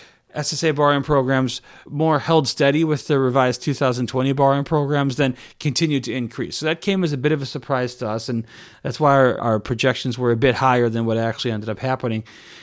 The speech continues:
But even at two hundred seventy billion in U S dollar S S As, that gets us positive net issuance,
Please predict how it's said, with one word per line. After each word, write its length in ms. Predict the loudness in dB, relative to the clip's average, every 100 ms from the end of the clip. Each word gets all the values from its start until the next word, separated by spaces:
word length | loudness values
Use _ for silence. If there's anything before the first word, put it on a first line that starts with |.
| -2
But 120 | 0
even 260 | 2 2 4
at 80 | 4
two 140 | 4 2
hundred 180 | 2
seventy 300 | 2 2 4
billion 340 | 4 6 6 6
in 100 | 4
U 140 | 2
S 100 | 0
dollar 300 | 0 0 2
S 180 | 0 -2
S 80 | -2
As, 220 | 0 0
that 200 | 0 2
gets 240 | 0 2
us 200 | 0 -2
positive 580 | -2 4 4 4 0 -2
net 220 | 0 2
issuance, 640 | 0 0 0 0 -2 -6